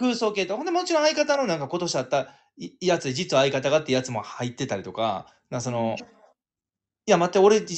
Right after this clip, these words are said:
Speaker 1: 実際リアルにき-、あの、考えてきてんけどっていうタイプのやつもあったりとか、
Speaker 2: うんうんうん。
Speaker 1: 種類的にこう、何でも詰め込める設定にしてた方がいいと思うやん。
Speaker 2: うん。
Speaker 1: 多分、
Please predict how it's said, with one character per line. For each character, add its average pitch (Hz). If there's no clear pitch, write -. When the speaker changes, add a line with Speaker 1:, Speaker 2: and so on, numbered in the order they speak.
Speaker 1:
実 233
際 233
リ 254
ア 233
ル 165
に 127
き-、 -
あ 180
の、 143
考 180
え 170
て 170
き 170
て 143
ん 113
け 120
ど 151
っ 156
て 165
い 160
う 156
タ 160
イ 156
プ 156
の 151
や 151
つ 147
も 104
あ -
っ -
た 120
り 107
と 104
か、 101
Speaker 2:
う -
ん 269
う -
ん 247
う 240
ん。 226
Speaker 1:
種 330
類 330
的 285
に 277
こ 240
う、 -
何 160
で 247
も 247
詰 147
め 131
込 143
め 143
る 139
設 180
定 170
に 160
し 151
て 165
た 123
方 95
が 104
い -
い -
と 101
思 95
う 90
や 87
ん。 78
Speaker 2:
う 247
ん。 240
Speaker 1:
多 320
分、 185